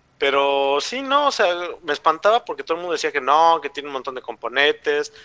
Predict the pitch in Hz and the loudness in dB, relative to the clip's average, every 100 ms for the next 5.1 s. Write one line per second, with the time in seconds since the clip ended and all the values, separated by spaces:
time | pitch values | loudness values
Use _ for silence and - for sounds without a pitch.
0 | - 139 156 156 131 131 151 160 - 151 | -2 4 6 8 6 4 2 0 0 -4
1 | 143 123 - 139 147 135 120 143 160 185 | -2 -4 -2 0 0 0 -2 -2 -4 -6
2 | - 143 165 175 175 151 131 120 - 127 | -4 -8 -8 -8 -8 -6 -6 -6 -6 -8
3 | 147 151 147 143 156 147 131 117 110 135 | -4 -4 -2 -4 -4 -6 -6 -10 -6 -6
4 | 139 143 139 120 110 120 143 147 139 143 | -4 -4 -4 -8 -2 2 2 0 -2 -4
5 | 143 | -6